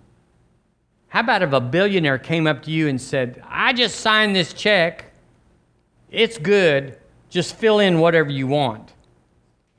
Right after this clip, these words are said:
My, my accountant will cover it." Wow. You go, "That's, that's so unrealistic. That so couldn't happen. That's so out of line."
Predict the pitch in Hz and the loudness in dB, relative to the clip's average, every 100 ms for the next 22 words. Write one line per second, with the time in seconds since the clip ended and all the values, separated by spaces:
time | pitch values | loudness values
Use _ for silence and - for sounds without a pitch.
0 | _ - 147 156 - 151 160 131 - 156 | _ -4 0 0 0 0 2 0 0 0
1 | 127 113 127 117 151 139 104 101 - _ | -2 -6 -6 -6 0 0 0 -14 -18 _
2 | _ _ _ _ _ _ _ _ _ _ | _ _ _ _ _ _ _ _ _ _
3 | _ _ _ _ _ _ _ _ _ - | _ _ _ _ _ _ _ _ _ -4
4 | 113 175 196 98 - - - _ 131 120 | 0 0 -2 -6 -12 -20 -20 _ -12 -6
5 | 135 127 131 165 - - 170 - 185 160 | 0 0 0 -4 -6 -4 -4 0 0 2
6 | 160 147 156 143 147 143 143 - 175 - | 2 2 2 0 -2 -6 -10 -4 -4 -4
7 | - - 180 151 123 - 160 135 151 143 | -8 0 2 2 -4 -10 -8 -6 -4 -4
8 | 160 139 147 - - 175 160 156 151 131 | -4 -6 -8 -8 0 2 2 2 2 0
9 | 147 151 156 165 | 0 0 0 -4